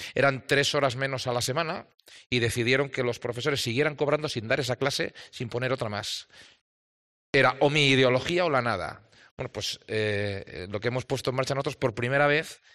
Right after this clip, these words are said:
es que, señores, ha vuelto la música a la Comunidad Valenciana, porque suprimieron la música.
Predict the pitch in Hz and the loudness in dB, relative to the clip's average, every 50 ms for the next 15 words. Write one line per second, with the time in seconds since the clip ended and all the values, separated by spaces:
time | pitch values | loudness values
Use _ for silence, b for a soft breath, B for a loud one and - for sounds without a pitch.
0 | b b b b _ - - - - 143 - - - _ _ _ _ _ _ _ | b b b b _ -4 -2 0 0 0 0 -2 -8 _ _ _ _ _ _ _
1 | - - 127 120 131 143 143 147 139 143 131 143 139 - 156 131 113 113 131 139 | -10 -8 -6 -4 -2 -2 -2 0 -2 0 0 0 0 2 2 0 0 -2 -4 -6
2 | - - 139 - 139 131 117 113 - 113 107 107 104 107 113 120 117 104 101 98 | -6 -6 -2 0 0 0 0 0 -2 -6 -8 -6 -2 -2 -2 0 -2 -2 -4 -6
3 | - - 147 - - - - B B B B _ - 123 - 123 - 135 120 117 | -8 -8 -8 -8 -8 -10 -12 B B B B _ -6 -2 -2 -2 -2 -2 -2 -2
4 | 120 117 135 156 160 147 117 104 104 113 110 - - 98 - - - - - | -2 0 2 2 2 2 0 -2 -2 -4 -6 -6 -8 -8 -10 -12 -16 -16 -20